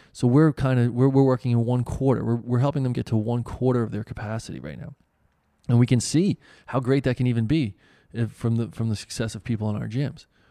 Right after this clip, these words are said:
But it's not just one quarter, right? Because it, it, it increases exponentially. So if, if we're, if they're helping them crush in the physical and we step to the, to the mental, right? If we just started getting into some mindset work, we can now, we're doubling,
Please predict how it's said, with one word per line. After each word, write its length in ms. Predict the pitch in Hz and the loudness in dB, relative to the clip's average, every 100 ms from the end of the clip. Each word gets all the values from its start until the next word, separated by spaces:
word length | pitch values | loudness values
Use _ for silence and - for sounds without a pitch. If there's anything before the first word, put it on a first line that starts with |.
| _ _ _ _ _ _ _ _ _ _ _ _ _ - - - | _ _ _ _ _ _ _ _ _ _ _ _ _ -20 -20 0
But 80 | 147 | 0
it's 140 | - | 0
not 200 | 117 151 | 0 -2
just 160 | - 123 | -2 -4
one 200 | 113 101 | -4 -6
quarter, 380 | 104 - 120 - _ _ | -10 -12 -14 -18 _ _
right? 260 | 110 110 135 - | -6 -4 -6 -10
Because 220 | - 120 | -4 -2
it, 120 | 120 - | -2 -2
it, 240 | 120 - | -6 -4
it 160 | 127 120 | -6 -2
increases 560 | 123 123 139 135 107 | -4 -2 -4 -4 -8
exponentially. 760 | - - - 107 104 107 - - | -12 -12 -8 -6 -6 -6 -8 -10
So 180 | - 110 | -2 -2
if, 140 | 98 - | -4 -6
if 200 | 117 110 | -6 0
we're, 340 | 135 147 131 - _ _ - | 2 4 0 -8 _ _ -12
if 120 | 120 | -6
they're 180 | 117 135 | 0 2
helping 320 | 120 135 127 | 2 0 0
them 260 | 120 110 110 | 0 -2 -4
crush 320 | - 127 110 | -6 -6 -4
in 60 | 113 | -6
the 80 | 101 | -8
physical 580 | - 131 135 107 104 - _ _ - | -2 -2 -2 -10 -12 -12 _ _ -6
and 120 | 120 | -2
we 60 | |
step 340 | 117 - 127 - | -2 -2 -4 -4
to 120 | - | -8
the, 200 | 110 143 _ - | -6 -8 _ -12
to 180 | - | -4
the 100 | 113 | -2
mental, 600 | 120 98 135 175 - 135 - | -2 0 0 0 -6 -12 -10
right? 220 | - 117 | -6 -6
If 80 | 110 | -6
we 60 | 113 | -8
just 160 | 120 | -6
started 220 | - 123 | -2 -2
getting 180 | 117 117 | -2 -4
into 140 | 117 - | -6 -10
some 180 | 101 | -10
mindset 320 | 104 131 165 95 | -6 -6 -6 -8
work, 180 | 101 - _ - - | -10 -14 _ -18 -10
we 80 | 131 | -6
can 120 | 170 | -4
now, 220 | 143 113 _ _ _ _ _ _ | -4 -4 _ _ _ _ _ _
we're 100 | - | -2
doubling, 600 | 127 110 131 131 107 - | -2 2 2 2 -4 -10